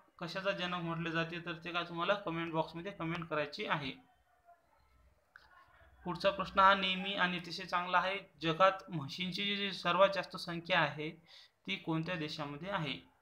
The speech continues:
त्या म्हशी ज्या आहेत त्या श्रीलंकेत आहेत की अमेरिकेत आहेत की भारतात आहेत की चीनमध्ये आहेत? जगामध्ये म्हशींची ज्या संख्या आहे ती सर्वात जास्त संख्या आहे भारतामध्ये. भारतामध्ये या सर्वात जास्त काय म्हशी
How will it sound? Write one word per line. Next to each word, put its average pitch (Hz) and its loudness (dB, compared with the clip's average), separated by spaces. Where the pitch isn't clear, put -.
त्या 185 -4
म्हशी 165 -2
ज्या 175 0
आहेत 170 2
त्या 175 -8
श्रीलंकेत 156 -4
आहेत 165 -2
की 165 -4
अमेरिकेत 160 -4
आहेत 160 2
की 175 -6
भारतात 147 -2
आहेत 147 -2
की 175 -14
चीनमध्ये 147 -6
आहेत? 123 -10
जगामध्ये 170 2
म्हशींची 170 -4
ज्या 175 -2
संख्या 165 -4
आहे 156 -2
ती 170 -12
सर्वात 160 -4
जास्त 160 -8
संख्या 147 -6
आहे 170 -6
भारतामध्ये. 135 -4
भारतामध्ये 156 0
या 180 -2
सर्वात 156 0
जास्त 147 -2
काय 196 0
म्हशी 180 -6